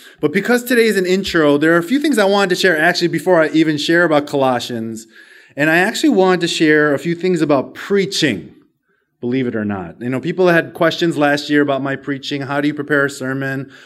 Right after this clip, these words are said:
How do you know what to preach? And all these things. So I kinda thought I'd share with you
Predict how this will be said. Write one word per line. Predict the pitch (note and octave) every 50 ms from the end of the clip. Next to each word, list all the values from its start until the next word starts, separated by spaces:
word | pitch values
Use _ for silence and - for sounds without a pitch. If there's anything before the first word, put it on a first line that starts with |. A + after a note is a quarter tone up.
| - _
How | - - D3+
do | D3 D3+
you | D#3
know | D3+ D3+
what | C#3+ C#3+ C#3+ C#3+ C#3+ C#3+
to | - C#3
preach? | C#3 - - C#3+ C#3 C3+ C3+ C3 - -
And | - B2 A#2+
all | B2+ C3+ C#3+ D3
these | D3 C#3+ -
things. | D3 C3+ C3 -
So | D3+ C3
I | C#3 C3+
kinda | - G#3+ G#3 G#3+
thought | G#3 A3 G3 F3
I'd | C#3+ D3 C#3+
share | - F3+ F3 E3+
with | E3+ E3+ E3+
you | E3+ E3 D#3+ D#3+ D#3 D3+